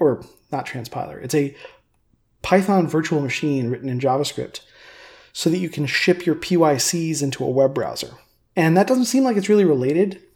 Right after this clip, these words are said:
to Briefcase at first, until you realize that the vision that they're pursuing is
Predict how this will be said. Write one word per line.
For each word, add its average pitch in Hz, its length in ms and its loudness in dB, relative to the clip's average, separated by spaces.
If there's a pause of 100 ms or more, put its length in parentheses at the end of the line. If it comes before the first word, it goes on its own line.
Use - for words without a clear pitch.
to 170 480 0 (280)
Briefcase 240 760 2
at 185 140 2
first, - 600 -4
until 180 260 2
you 180 140 4
realize 170 380 4
that 135 120 -8
the 135 100 -4
vision 165 420 2
that 143 100 -4
they're 135 140 0
pursuing 135 640 0
is 117 380 -4